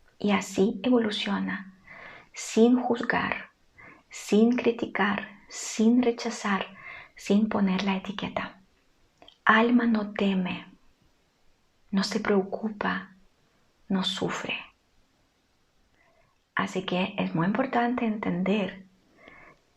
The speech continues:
que cuando estamos hablando de los miedos, cuando estamos hablando del sufrimiento, cuando estamos hablando de la desconexión de la fe, una vez más estamos hablando que estamos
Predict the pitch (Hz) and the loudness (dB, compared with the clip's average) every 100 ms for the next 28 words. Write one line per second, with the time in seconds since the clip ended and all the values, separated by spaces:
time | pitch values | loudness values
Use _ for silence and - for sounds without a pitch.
0 | - - 190 175 190 - - 180 175 170 | -6 0 2 2 -4 -8 0 2 2 -2
1 | 180 - 233 254 - 214 208 196 202 208 | -2 0 2 2 0 -2 0 2 2 0
2 | 202 196 196 - 185 190 - - - 180 | -2 -2 -4 -2 -2 -4 -8 -6 -6 -4
3 | 180 - 214 233 254 254 226 214 220 226 | -4 0 4 6 6 4 2 2 2 2
4 | 220 208 208 220 - 190 196 190 190 - | 2 0 -2 -6 -4 -2 0 0 -2 -6
5 | - - - - - 196 202 208 214 226 | -6 -8 -8 -2 2 4 4 4 4 4
6 | 254 254 - 226 220 233 262 220 202 185 | 2 2 2 2 4 4 4 2 2 -2
7 | - - - - - - 196 190 202 202 | -4 -10 -20 -20 -20 -4 -2 0 -2 -2
8 | 196 196 - 196 208 214 196 190 - 214 | -2 -2 -2 0 0 0 -2 -4 -2 -2
9 | 220 - - - - 254 269 285 269 240 | -2 -8 -10 -12 8 10 12 8 4 2
10 | 226 - 175 - - 190 - 196 233 - | 0 0 0 -2 -6 -8 -2 0 0 -2
11 | 208 190 185 190 185 - - - - - | -2 0 0 -2 -4 -8 -12 -20 -20 -20
12 | - - 208 190 190 202 214 202 202 - | -20 -4 0 0 2 2 4 0 -2 -6
13 | - | -10